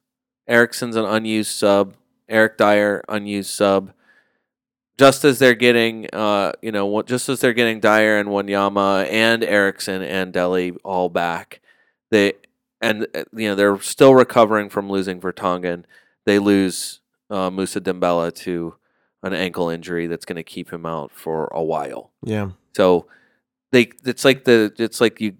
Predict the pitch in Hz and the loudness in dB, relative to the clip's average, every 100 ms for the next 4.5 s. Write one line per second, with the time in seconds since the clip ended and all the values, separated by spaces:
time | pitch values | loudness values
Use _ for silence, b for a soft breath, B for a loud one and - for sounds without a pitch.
0 | - 110 98 113 117 113 107 107 107 101 | -12 -8 -6 -2 0 0 0 2 2 2
1 | 95 - 107 101 104 98 95 110 117 110 | -4 -4 -4 -2 -4 -4 -2 -2 0 0
2 | 104 104 101 92 - 98 95 95 95 92 | 0 2 2 0 -2 0 0 0 -4 -2
3 | 95 90 85 82 80 80 78 - 90 85 | -2 -2 -6 -8 -8 -10 -12 -10 -6 -6
4 | 80 98 90 82 80 | -8 -6 -6 -6 -10